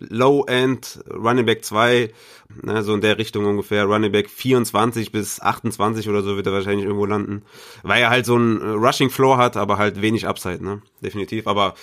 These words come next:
ja, dieses Jahr komplett, äh, abgerissen zum Ende der Saison, ne? Übrigens letztes Jahr Running Back fünfunddreißig per Game, dieses Jahr Running Back sieben per Game. Also einen Riesensprung gemacht zu letztem Jahr.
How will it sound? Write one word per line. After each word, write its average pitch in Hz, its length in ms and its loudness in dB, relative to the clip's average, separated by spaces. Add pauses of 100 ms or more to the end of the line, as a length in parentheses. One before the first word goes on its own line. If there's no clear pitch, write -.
(340)
ja, 101 200 0
dieses 113 300 -2
Jahr 110 180 4
komplett, 110 400 0
äh, 98 60 -4
abgerissen 95 880 -2
zum 101 120 -6
Ende 92 160 -2
der 90 100 -4
Saison, 90 240 -6
ne? 107 220 -4
Übrigens 117 380 0
letztes 143 320 0
Jahr 120 380 2
Running 120 240 4
Back 113 100 0
fünfunddreißig 139 640 0
per 131 140 0
Game, 127 300 0
dieses 120 340 -4
Jahr 117 220 2
Running 117 240 2
Back 107 140 0
sieben 107 320 -2
per 87 160 -4
Game. 92 280 -8
Also 98 220 -6
einen 98 100 -2
Riesensprung 135 520 2
gemacht 120 280 0
zu 107 60 -8
letztem 113 320 -4
Jahr. 120 180 -4